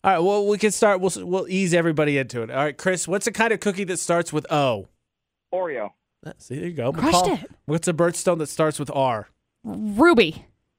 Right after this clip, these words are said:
Speaker 3: Wow,
Speaker 1: Okay, see?
Speaker 3: actually, I didn't know that
Speaker 1: See,
Speaker 3: happened.
Speaker 1: see, you guys are doing fine. You guys are doing fine. It's not that hard. All right, Chris, what's a pet that starts with M?
Speaker 2: A monkey.
Speaker 1: <laughs> McCall, what is a, uh, worthless college degree that starts with P?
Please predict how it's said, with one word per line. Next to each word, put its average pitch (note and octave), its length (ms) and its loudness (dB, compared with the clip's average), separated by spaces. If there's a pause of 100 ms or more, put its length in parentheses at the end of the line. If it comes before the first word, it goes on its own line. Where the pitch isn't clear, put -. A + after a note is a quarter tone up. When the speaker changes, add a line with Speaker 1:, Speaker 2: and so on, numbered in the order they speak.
(420)
Speaker 3:
Wow, F#4+ 180 10
Speaker 1:
Okay, - 100 10
see? B3+ 60 8
Speaker 3:
actually, F#4+ 480 4
I B3+ 100 4
didn't D4+ 160 2
know E4+ 100 6
that E4+ 220 6
Speaker 1:
See, E4+ 60 2
Speaker 3:
happened. G3 400 2
Speaker 1:
see, F3 200 0
you G#3 60 -4
guys G3+ 240 0
are B3+ 40 0
doing B3 200 2
fine. C#4+ 280 0
You A#3 440 -4
guys B3 100 -4
are B3+ 80 -6
doing F4 220 0
fine. A4 500 0 (460)
It's - 80 -18
not C#4 140 -6
that G3 120 0
hard. D3 400 0 (640)
All F3+ 100 4
right, A3 260 4
Chris, A#3 320 4
what's A#3+ 180 2
a A3+ 40 2
pet A#3 280 2
that A3+ 120 -2
starts A#3 320 2
with F#3+ 120 0
M? F#3+ 420 2 (480)
Speaker 2:
A B2 100 -4
monkey. F3 580 -6 (400)
Speaker 1:
<laughs> - 1160 -20
McCall, F3+ 460 2
what F3 220 4
is F3+ 340 2
a, D#3+ 220 2
uh, C#3 160 2
worthless E3+ 420 0
college E3+ 300 2
degree D#3+ 240 0
that D3+ 120 -4
starts E3 280 -2
with D3 140 -6
P? C3 380 -8